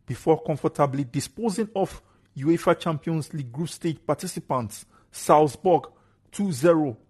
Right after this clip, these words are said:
away and two one at home. Dynamo Kiev two zero away and two zero at home. They also both won their quarterfinal games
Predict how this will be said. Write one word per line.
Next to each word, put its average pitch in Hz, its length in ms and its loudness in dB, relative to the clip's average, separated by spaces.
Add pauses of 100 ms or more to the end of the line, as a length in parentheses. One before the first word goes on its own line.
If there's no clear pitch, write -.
(100)
away 127 500 0
and 127 160 -6
two 156 120 -8
one 135 340 -2 (320)
at 113 140 -6
home. 135 280 -4 (460)
Dynamo 151 380 2
Kiev - 540 2 (300)
two 160 140 -2
zero 147 380 2
away 131 440 4 (340)
and 120 140 -2
two 147 140 -4
zero 131 320 2
at - 120 -4
home. 131 280 0 (380)
They 131 140 2 (100)
also 175 280 6
both 180 480 0 (840)
won 170 420 4 (220)
their 135 140 -2
quarterfinal 143 720 -2
games 151 420 0